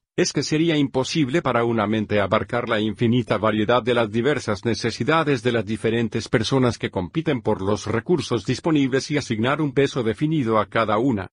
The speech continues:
Para nuestro problema es de menor importancia si los fines que son la aspiración de una persona abarcan solo sus propias necesidades individuales o incluyen las necesidades de sus allegados más cercanos o incluso las de los más distantes, es decir,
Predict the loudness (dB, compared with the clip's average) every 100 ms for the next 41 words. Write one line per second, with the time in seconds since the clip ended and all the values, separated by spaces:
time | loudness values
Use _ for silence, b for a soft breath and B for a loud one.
0 | _ _ _ _ 0 2 0 0 0 -2
1 | 2 2 4 2 2 0 0 0 4 2
2 | 2 -2 0 -2 0 -2 2 0 2 0
3 | 0 0 2 2 2 -2 -2 0 0 0
4 | -2 0 -2 0 0 0 0 0 -2 0
5 | -2 0 -2 2 2 2 2 2 -2 -2
6 | -2 -2 -2 -4 -4 -4 -2 -2 -2 -2
7 | -4 -2 -2 -2 0 0 0 0 -4 0
8 | 0 0 0 -2 -2 0 2 2 2 2
9 | 0 0 0 0 0 2 0 0 0 -2
10 | -4 -2 0 0 2 0 0 0 0 -2
11 | -2 -2 -4 -8 -4 -2 -2 -2 -4 -2
12 | 0 0 0 -2 0 0 -2 -2 -6 0
13 | 0 0 -6 -10 -14 _ _ -4 -2 -4
14 | -2 -4 -4